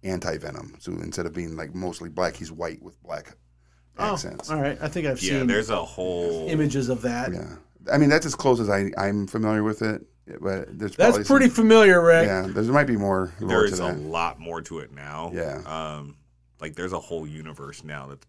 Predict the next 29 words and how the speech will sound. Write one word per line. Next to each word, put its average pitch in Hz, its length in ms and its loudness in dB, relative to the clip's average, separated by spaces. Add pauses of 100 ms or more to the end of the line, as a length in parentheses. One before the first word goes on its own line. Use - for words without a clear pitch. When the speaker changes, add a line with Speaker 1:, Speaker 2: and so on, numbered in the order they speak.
Speaker 3:
based 71 320 -16
on 69 200 -16
the 67 80 -20
symbiote, 69 580 -20 (300)
and 71 440 -14 (140)
Speaker 1:
Mm. 90 340 -10 (300)
Speaker 3:
Carnage 92 460 -6
and 80 200 -12
Venom 80 320 -12
are 71 200 -14 (260)
not 69 200 -14
really 71 180 -12
Speaker 1:
Oh, 110 160 6
yeah, 95 160 0
they're 95 140 -2
not 107 220 0
the 95 60 0
Speaker 3:
any 90 100 0
Speaker 1:
only 78 140 -4
Speaker 3:
part 87 160 0
of 80 80 -4
Speaker 1:
ones. 80 160 -6
Speaker 3:
it 82 40 -12
anymore. 76 280 -10
They 87 120 -8
don't, 82 180 -8 (500)
they 95 80 -2
don't 87 120 -2
matter. 76 320 -10